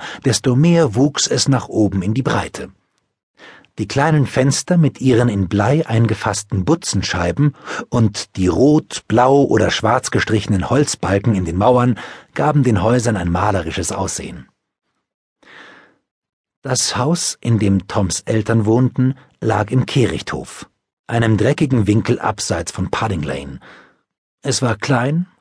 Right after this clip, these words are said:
verfallen und verwahrlost, aber randvoll von bettelarmen Leuten. Toms Familie hauste in einem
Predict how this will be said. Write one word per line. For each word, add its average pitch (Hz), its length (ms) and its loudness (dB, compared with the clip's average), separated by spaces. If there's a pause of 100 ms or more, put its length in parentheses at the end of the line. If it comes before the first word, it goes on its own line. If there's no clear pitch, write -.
(120)
verfallen 110 840 -4 (240)
und 110 200 -6
verwahrlost, 98 760 -4 (420)
aber - 180 0
randvoll 170 640 0
von 101 260 -2
bettelarmen 113 640 0
Leuten. - 420 -8 (800)
Toms 190 280 2
Familie 135 600 2
hauste 135 380 0
in 151 160 0
einem 123 160 2